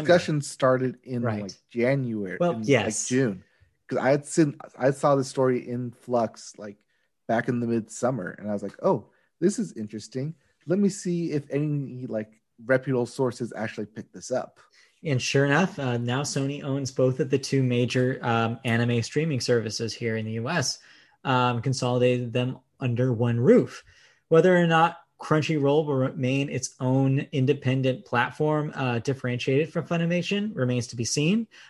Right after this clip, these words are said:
Speaker 2: My guess is that it'll be the opposite, is that I think that you'll see the most people on the Crunchyroll app. So they'll probably roll in the Funimation content into that and phase out Funimation as its own app. That's my guess with this, how they, uh,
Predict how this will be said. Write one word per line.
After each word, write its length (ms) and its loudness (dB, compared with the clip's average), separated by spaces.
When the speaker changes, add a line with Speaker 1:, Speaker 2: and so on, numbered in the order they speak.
Speaker 2:
My 260 2
guess 380 0
is 160 -2
that 160 2
it'll 120 0
be 160 2
the 160 -4
opposite, 480 2
is 200 2
that 140 2
I 80 4
think 320 -4
that 160 -4
you'll 160 -2
see 160 -2
the 80 0
most 240 -2
people 240 0
on 160 -2
the 60 -8
Crunchyroll 600 -2
app. 220 -2
So 160 -2
they'll 100 4
probably 280 0
roll 300 4
in 120 0
the 60 -4
Funimation 540 -2
content 440 -4
into 260 -8
that 460 2
and 220 0
phase 380 4
out 220 2
Funimation 540 0
as 160 -2
its 160 -12
own 180 -4
app. 200 -12
That's 280 -2
my 520 2
guess 540 2
with 200 2
this, 160 -2
how 200 4
they, 320 2
uh, 280 0